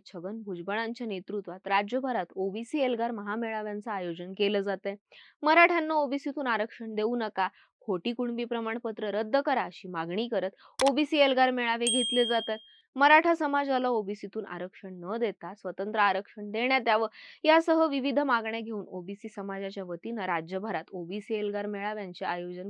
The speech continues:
केलं जातंय. मराठा आरक्षणाचा विषय जेवढा पेटलाय तेवढंच ओबीसी समाजही आक्रमक होतोय. आता दोन्ही समाज एकाच दिवशी मुंबईत धडकणार म्हणल्यावर मुख्यमंत्री शिंदे यातून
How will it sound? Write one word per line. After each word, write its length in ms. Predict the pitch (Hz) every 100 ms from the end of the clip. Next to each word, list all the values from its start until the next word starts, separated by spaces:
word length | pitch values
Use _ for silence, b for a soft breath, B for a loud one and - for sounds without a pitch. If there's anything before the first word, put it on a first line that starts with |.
| 208
केलं 240 | 208 208
जातंय. 340 | 202 190 202 202 _ b b b -
मराठा 360 | 311 339 349
आरक्षणाचा 600 | 320 302 302 294 269 269 240
विषय 320 | 233 233 185
जेवढा 340 | 180 185 208 196
पेटलाय 360 | 196 185 214 170 _ _ -
तेवढंच 360 | 196 190 220 247
ओबीसी 440 | 190 180 202 226
समाजही 560 | 220 190 214 220 175 202
आक्रमक 500 | 202 208 214 214 190
होतोय. 280 | 202 180 170 - B B
आता 220 | 220 233 269
दोन्ही 320 | 254 247 269
समाज 400 | 269 254 220 180 -
एकाच 420 | 214 240 339 339
दिवशी 300 | 330 311 320
मुंबईत 360 | 302 285 285 233
धडकणार 480 | 269 247 247 233
म्हणल्यावर 480 | 233 214 202 233 208 - - -
मुख्यमंत्री 600 | 202 - 208 208 202 196
शिंदे 320 | 208 196 226
यातून 320 | 196 160 170